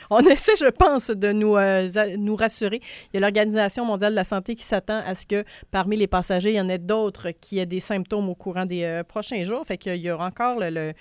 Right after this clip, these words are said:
Antavirus Watch qui est en train de se dérouler. Pour ce qui est de la population, autant où ceux qui ont atterri à Bagotville que du côté de Victoria, il n'y a eu aucun contact avec, euh, quiconque d'autre que les, euh, autorités. Je termine en, euh, vous parlant de grève possible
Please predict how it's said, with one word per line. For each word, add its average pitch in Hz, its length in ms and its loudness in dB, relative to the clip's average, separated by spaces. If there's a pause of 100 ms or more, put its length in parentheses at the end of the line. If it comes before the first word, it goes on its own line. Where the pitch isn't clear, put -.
(260)
Antavirus 226 580 -2
Watch 214 400 -4
qui - 160 -14
est 165 100 -8
en 165 80 -2
train 220 180 -10
de 185 120 -6
se 190 440 -4
dérouler. 175 420 -4 (200)
Pour 190 120 -8
ce - 60 -10
qui 262 80 -6
est - 20 -4
de 233 40 0
la 180 120 2
population, 190 720 -4
autant 226 300 -4
où 214 100 -6
ceux - 80 -16
qui 208 80 -4
ont 190 60 -2
atterri 185 400 -2
à 202 40 -2
Bagotville 175 440 -4
que 180 100 -10
du 160 120 -14
côté 180 200 -10
de 185 60 -10
Victoria, 180 420 -6
il 196 80 -4
n'y 165 100 -4
a 180 40 2
eu 190 160 -2 (100)
aucun 226 560 -2
contact 190 520 -6 (500)
avec, 175 280 -6
euh, 175 80 -2
quiconque 196 440 -6
d'autre 190 240 -6
que 180 80 -4
les, 170 200 -2 (160)
euh, 170 60 -4
autorités. 156 460 -8 (440)
Je 240 60 4
termine 311 320 2 (240)
en, 240 460 4
euh, 165 600 0
vous 190 120 -10
parlant 254 420 2
de 208 160 -2
grève 247 300 0 (100)
possible 233 560 -4